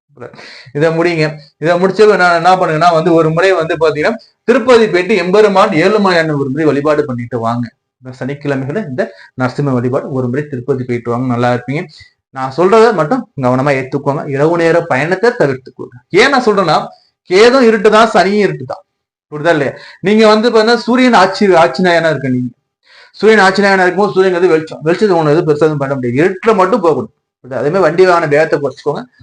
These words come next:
அதே மாதிரி வந்து கோச்சாரத்துல வரக்கூடிய அந்த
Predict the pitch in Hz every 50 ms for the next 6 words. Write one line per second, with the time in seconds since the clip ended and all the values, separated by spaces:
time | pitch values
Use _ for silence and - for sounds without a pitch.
0 | _ _ - 151 180 190 190 196 202 196 190 185 202 220 - 175 190 190 190 208
1 | 214 208 202 196 202 196 180 180 190 180 185 185 180 190 185 175 170 175 202 214
2 | - -